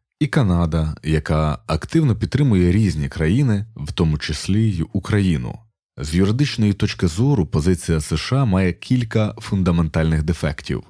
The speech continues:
По-перше, це неправомірність односторонньої зміни умов міжнародних домовленостей. У міжнародному праві будь-які зміни мають бути узгоджені всіма сторонами договору. Одностороння зміна — це порушення базових принципів міжнародного права.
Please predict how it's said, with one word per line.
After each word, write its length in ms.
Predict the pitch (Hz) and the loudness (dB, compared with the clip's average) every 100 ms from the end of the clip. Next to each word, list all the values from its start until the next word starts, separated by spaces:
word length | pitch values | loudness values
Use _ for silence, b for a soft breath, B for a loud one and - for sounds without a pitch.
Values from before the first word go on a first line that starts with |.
| _ _ _ _ _ | _ _ _ _ _
По-перше, 560 | 76 - 117 117 - 69 | -6 0 2 2 -2 -4
це 380 | - 117 131 - | -2 0 0 -2
неправомірність 920 | 95 90 - 85 80 80 101 101 - | 0 0 2 2 4 2 2 0 0
односторонньої 760 | 71 73 73 - 80 82 78 73 | 0 0 -2 -2 2 2 2 0
зміни 320 | 71 76 73 | 0 0 2
умов 380 | 73 71 220 110 | 2 2 0 -2
міжнародних 600 | - 80 73 73 71 78 | -2 0 0 0 0 0
домовленостей. 920 | 80 123 123 78 67 - - 62 53 b b b b _ _ | 2 2 2 2 -2 -4 -8 -8 -10 b b b b _ _
У 60 | 80 | -2
міжнародному 600 | 82 76 78 78 76 76 | -2 0 0 0 0 -2
праві 320 | - 131 117 | 0 0 0
будь-які 600 | 82 92 113 80 78 - | 0 0 2 0 -2 -4
зміни 380 | 69 73 131 120 | -4 0 2 2
мають 280 | 82 80 78 | 2 2 0
бути 400 | 82 117 120 113 - | -2 0 0 -2 -2
узгоджені 800 | 98 80 73 85 123 117 85 76 | -4 -2 -2 0 0 2 0 0
всіма 400 | 73 - 73 80 | -2 -2 0 -2
сторонами 540 | - 80 78 76 76 | -2 -4 -2 0 0
договору. 600 | 76 78 78 64 - - - _ _ _ _ - | 0 -2 -2 -6 -8 -12 -16 _ _ _ _ -6
Одностороння 720 | 71 73 67 - 76 73 76 | -4 -2 -2 -2 0 0 -2
зміна — 340 | 80 135 139 | 0 2 2
це 260 | - 107 113 | 0 0 0
порушення 640 | 110 107 101 107 110 95 | 2 2 2 0 0 0
базових 640 | 80 76 82 73 73 69 | 0 0 0 0 -4 -8
принципів 560 | - 78 123 - 117 120 | -2 0 0 -2 -2 0
міжнародного 640 | 90 76 76 76 73 73 | 2 0 -2 -2 -2 -2
права. 480 | 73 - 73 62 - | -2 -2 -2 -4 -10